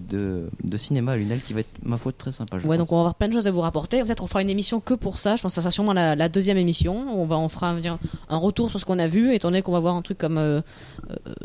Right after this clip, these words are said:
Speaker 2: cinq ou six films en, en trois jours. Donc, du coup, on fera un petit retour sur ça.
Speaker 1: Ça va être
Speaker 2: Et donc,
Speaker 1: sympa.
Speaker 2: je vous donne rendez-vous à la prochaine. Je ne sais pas quand, quand ça sera. Peut-être dans, dans moins en moins, on va essayer de se,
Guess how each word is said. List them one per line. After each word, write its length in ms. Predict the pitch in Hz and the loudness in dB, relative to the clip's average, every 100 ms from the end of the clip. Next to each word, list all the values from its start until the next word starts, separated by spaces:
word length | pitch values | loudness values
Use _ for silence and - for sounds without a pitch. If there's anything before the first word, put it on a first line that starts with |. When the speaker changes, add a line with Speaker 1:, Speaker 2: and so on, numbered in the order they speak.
| - | -14
Speaker 2:
cinq 1400 | - - - - - - - - - - - - 190 208 | -16 -14 -14 -14 -16 -14 -10 -8 -10 -16 -10 -2 0 0
ou 40 | 190 | -2
six 180 | - 202 | -2 -2
films 240 | 208 208 | 0 2
en, 240 | 185 180 | 2 2
en 80 | 165 | 0
trois 160 | 170 170 | 2 2
jours. 260 | 185 247 - | 2 -2 -10
Donc, 160 | 147 | -10
du 80 | 156 | -8
coup, 140 | - 214 | -2 0
on 160 | 190 | 0
fera 160 | 180 175 | 0 0
un 80 | 165 | 0
petit 140 | - | 2
retour 220 | 202 190 | 0 0
sur 140 | 175 160 | -2 0
ça. 200 | 180 226 - - | 0 0 -10 -18
Speaker 1:
Ça 200 | - 104 | -14 -10
va 60 | |
être 160 | 104 - | -8 0
Speaker 2:
Et 40 | |
donc, 140 | 202 208 | 2 2
Speaker 1:
sympa. 20 | |
Speaker 2:
je 40 | |
vous 60 | 214 | 0
donne 120 | 226 | 0
rendez-vous 540 | 214 220 214 240 254 - - | 2 4 4 4 2 -2 -4
à 100 | - | 2
la 80 | 196 | 2
prochaine. 360 | - 202 240 269 | 4 4 4 4
Je 60 | |
ne 40 | 208 | 2
sais 100 | 190 | 2
pas 140 | 170 202 | 0 0
quand, 140 | 185 | -2
quand 100 | - | -2
ça 120 | 180 | 0
sera. 340 | 170 - 208 202 | 0 2 2 2
Peut-être 300 | 175 175 156 | 0 -4 -4
dans, 240 | 143 139 | -4 -2
dans 180 | 143 143 | -4 -2
moins 220 | 175 180 | 0 2
en 80 | 170 | 4
moins, 200 | 175 190 | 4 4
on 60 | 170 | 4
va 80 | |
essayer 200 | 151 - | 2 0
de 40 | 156 | -2
se, 280 | 156 135 | -2 -2